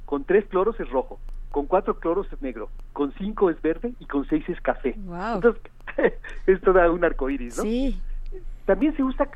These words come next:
Speaker 1: como catalizador, ya el molibdeno como, este, se usa como catalizador en la industria petrolera, y ahí lo que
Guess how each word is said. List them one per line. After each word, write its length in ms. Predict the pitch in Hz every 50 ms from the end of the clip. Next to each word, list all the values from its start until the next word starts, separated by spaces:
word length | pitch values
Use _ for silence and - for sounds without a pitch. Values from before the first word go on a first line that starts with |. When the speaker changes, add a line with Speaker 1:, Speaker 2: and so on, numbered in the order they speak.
| - -
Speaker 1:
como 160 | - - 160
catalizador, 640 | - 160 151 - 156 151 147 175 175 185 202 208 - -
ya 80 | - 180
el 80 | 190 190
molibdeno 500 | 190 - 147 143 - 160 156 160 160 156 - - - - - -
como, 300 | - 143 135 131 147 147
este, 240 | 147 143 - 139
se 100 | 120 -
usa 200 | 170 - 175 156
como 260 | - - - 143 - -
catalizador 580 | 147 143 - 147 139 - 170 143 139 170 - - - - - - - - -
en 120 | - 170 165
la 60 | 165
industria 280 | 160 170 196 - 214
petrolera, 560 | 202 - 175 - 165 165 180 196 185 175 170 - - - - - - - - - - - -
y 60 | -
ahí 100 | 170 175 196 190
lo 120 | 220 214
que 320 | - 190 180 170 165 160